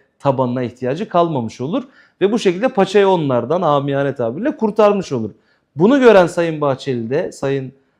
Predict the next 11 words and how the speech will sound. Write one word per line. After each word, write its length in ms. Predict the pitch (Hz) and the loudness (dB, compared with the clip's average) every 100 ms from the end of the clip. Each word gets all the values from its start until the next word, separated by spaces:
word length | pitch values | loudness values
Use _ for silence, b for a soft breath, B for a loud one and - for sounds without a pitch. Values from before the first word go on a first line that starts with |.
| _ | _
e, 100 | 123 | -8
M 180 | 120 131 | -4 -2
H 80 | 131 | 0
P 80 | 139 | 0
yöneticileri 840 | 131 147 143 143 127 135 131 127 | 0 0 0 -2 -10 -2 -2 0
de 160 | 156 190 | -2 0
ne 60 | |
yapmış 420 | 214 202 - 135 131 | 2 2 0 -6 -4
olur? 280 | 156 202 | 0 0
Der 240 | 196 196 139 | 4 2 2
ki, 260 | 190 240 | -2 -2